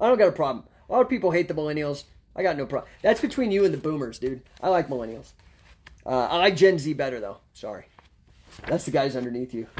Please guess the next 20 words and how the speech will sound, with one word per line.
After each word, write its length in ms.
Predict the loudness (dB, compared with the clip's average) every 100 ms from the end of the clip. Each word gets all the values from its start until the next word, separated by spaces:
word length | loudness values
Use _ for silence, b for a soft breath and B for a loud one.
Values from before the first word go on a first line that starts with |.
| -18 b b b b b b -8
Um, 540 | -4 -2 -2 -4 -8 b b _ _ -20 -20 _ _ _ _ -20 -20 -20 -20 _ _ _ _ _ _ _ _ -20 -20 0
yeah, 240 | 2 4
and 180 | 2 0
so 200 | 4 4
I 140 | 6
was, 260 | 4 2 2
uh, 300 | 2 2 -2 -6
you 260 | -4 -2
know, 100 | -2
I 60 | -2
was 100 | -2
working 240 | -2 0
on 60 | -2
my 100 | -2
branding 400 | 0 0 0 -4
statement. 320 | -6 -8 0
Here's 200 | 0 2
my 100 | -2
branding 360 | 0 -2 -2 -4
statement. 380 | -8 -10 -12